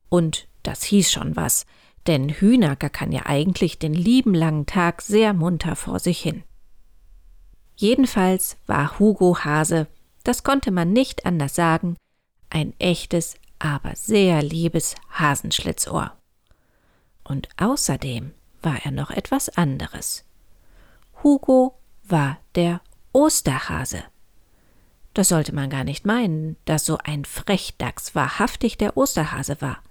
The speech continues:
Aber das stimmte wirklich. Nun war es März, und im März hatte Osterhase Hugo immer eine Menge zu tun,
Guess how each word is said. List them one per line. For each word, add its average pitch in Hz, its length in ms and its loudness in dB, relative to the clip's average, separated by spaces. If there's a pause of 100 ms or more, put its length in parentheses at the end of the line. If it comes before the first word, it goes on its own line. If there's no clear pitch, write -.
(840)
Aber 147 460 -2 (220)
das 151 180 0
stimmte 175 520 -4
wirklich. - 600 -4 (2250)
Nun 302 360 4
war 180 180 4
es - 180 -2
März, 196 380 2
und 165 140 -4
im 151 140 -2
März 165 380 2
hatte 180 280 0
Osterhase 170 720 0
Hugo 220 300 4
immer 185 400 2
eine 147 200 -2
Menge 185 680 2
zu - 160 -6
tun, - 340 -8